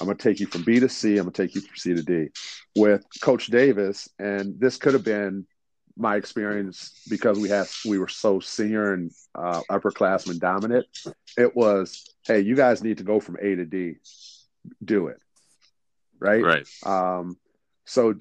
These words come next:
Speaker 1: just seeing, and, you know, both were just as intense, um, you know, just as competitive, wanted to win, but they just approached it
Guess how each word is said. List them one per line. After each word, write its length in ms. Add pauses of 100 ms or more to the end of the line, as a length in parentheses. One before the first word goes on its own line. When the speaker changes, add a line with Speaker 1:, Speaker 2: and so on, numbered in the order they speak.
(120)
Speaker 1:
just 300
seeing, 400
and, 380 (440)
you 140
know, 380 (160)
both 360
were 100
just 380
as 140
intense, 720 (520)
um, 500
you 100
know, 120
just 280
as 120
competitive, 560
wanted 320
to 60
win, 520 (380)
but 80
they 80
just 220
approached 500
it 180